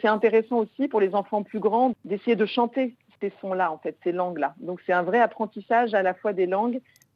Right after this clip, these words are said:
et de la musique, et tout est en acoustique. On n'a que des instruments acoustiques, et ce sont des instruments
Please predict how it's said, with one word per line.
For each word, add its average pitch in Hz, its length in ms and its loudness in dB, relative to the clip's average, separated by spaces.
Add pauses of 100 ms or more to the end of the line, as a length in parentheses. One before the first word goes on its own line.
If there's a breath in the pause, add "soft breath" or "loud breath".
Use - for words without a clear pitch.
(140)
et 196 100 0
de 175 40 -10
la 190 120 2
musique, 196 340 -6
et 202 60 -2
tout 294 300 -6
est 240 140 -2
en 208 160 0
acoustique. - 720 -6
On 185 100 -4
n'a 175 140 0
que - 100 -4
des 214 220 2
instruments 190 400 -4
acoustiques, 185 540 -2
et 180 140 2
ce - 80 -8
sont 196 140 -4
des 180 100 0
instruments 190 480 0